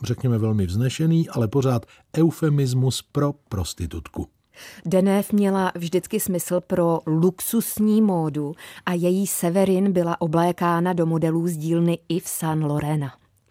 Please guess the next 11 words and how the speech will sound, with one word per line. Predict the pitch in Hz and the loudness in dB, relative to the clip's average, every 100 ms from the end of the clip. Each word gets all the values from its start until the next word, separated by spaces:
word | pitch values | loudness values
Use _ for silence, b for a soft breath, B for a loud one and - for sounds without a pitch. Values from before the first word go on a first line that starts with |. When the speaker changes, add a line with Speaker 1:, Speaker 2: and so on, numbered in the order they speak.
| B B B B | B B B B
Speaker 1:
Výklad | - 160 - 165 107 | -2 -2 0 0 0
děje | 104 101 123 143 147 | -2 0 0 0 -4
ale | 117 117 113 | -4 -2 0
nakonec | 107 - 131 135 | -2 -2 -6 -4
zůstává | 110 92 110 - 120 120 120 120 120 | -4 -2 -4 -4 -4 -2 -2 -4 -2
na | 107 98 | -2 -2
divákovi. | 110 85 78 - 78 - B B B B - | -2 -2 -6 -10 -12 -14 B B B B -4
Utajený | 135 - 180 185 170 123 | -4 0 0 2 2 2
zůstane | 101 139 - 170 165 | 0 -2 -2 -2 0
také | 156 - 143 - - | -2 -4 -4 -4 -8
obsah | 139 - - 151 | -8 -6 -6 -6